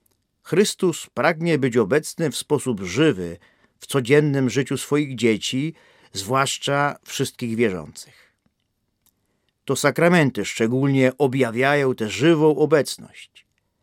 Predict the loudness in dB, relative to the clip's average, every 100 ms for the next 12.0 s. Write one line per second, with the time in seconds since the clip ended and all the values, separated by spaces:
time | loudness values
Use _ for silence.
0 | _ _ -8 -4 -2 2 2 4 4 4
1 | 2 4 2 0 -8 -8 -10 _ _ -14
2 | 0 0 0 -2 -2 0 0 0 0 0
3 | -2 -4 -4 -6 -8 -2 -2 -2 -2 -4
4 | -6 _ _ _ _ _ _ 0 2 4
5 | 4 0 -6 -6 -4 -4 -6 -4 -2 2
6 | 2 0 -8 -6 2 2 2 0 0 0
7 | 0 -2 -2 -2 0 2 2 2 0 0
8 | 0 0 0 -4 -8 _ 2 2 4 2
9 | 2 0 -2 0 0 0 -2 -4 -8 -10
10 | _ _ _ _ -2 -2 -6 -4 -2 -2
11 | -2 -4 -4 -4 -6 -6 -2 2 2